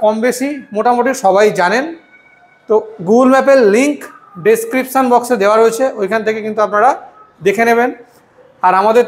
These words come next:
তো স্ক্রিনে এই number দুখানা দেওয়া রয়েছে, ওই নাম্বারেও কিন্তু আপনারা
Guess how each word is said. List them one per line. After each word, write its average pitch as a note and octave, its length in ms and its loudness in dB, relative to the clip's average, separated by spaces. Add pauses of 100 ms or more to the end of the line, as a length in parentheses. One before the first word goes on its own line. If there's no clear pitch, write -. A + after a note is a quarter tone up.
তো B3+ 80 4 (420)
স্ক্রিনে B3 420 -4 (200)
এই A3 60 0 (100)
number A3 260 2 (180)
দুখানা A3+ 320 -2
দেওয়া G#3 180 2
রয়েছে, A3+ 260 2
ওই G#3+ 120 -6
নাম্বারেও G#3 380 0
কিন্তু A#3 200 -8
আপনারা A3+ 240 0